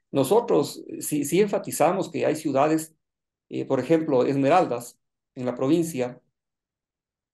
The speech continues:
el cien por ciento de las estaciones de servicio han sido víctimas de vacunas.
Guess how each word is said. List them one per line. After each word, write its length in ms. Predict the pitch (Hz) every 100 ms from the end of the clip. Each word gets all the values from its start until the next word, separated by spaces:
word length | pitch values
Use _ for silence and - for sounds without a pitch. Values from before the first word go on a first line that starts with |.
| _
el 160 | - 143
cien 320 | 135 220 254
por 160 | 220 160
ciento 400 | - 175 165 131
de 60 |
las 120 | 123 123
estaciones 460 | 127 127 175 180
de 80 | 151
servicio 560 | - 147 185 185 - - _ _ _ _ -
han 140 | 139
sido 240 | 175 160
víctimas 560 | 156 160 - 165 160 160
de 80 | 127
vacunas. 580 | 117 - 127 104 -